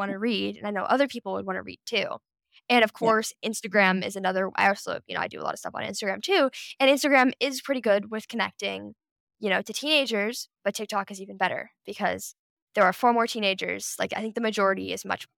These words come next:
Speaker 2: you know, higher on TikTok than it is on Instagram.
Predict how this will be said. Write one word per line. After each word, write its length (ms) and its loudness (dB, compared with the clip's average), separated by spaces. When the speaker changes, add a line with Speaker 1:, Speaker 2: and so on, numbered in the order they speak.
Speaker 2:
you 80 -12
know, 80 -10
higher 460 0
on 80 4
TikTok 460 -4
than 120 -6
it 80 -10
is 300 -6
on 120 -4
Instagram. 540 -2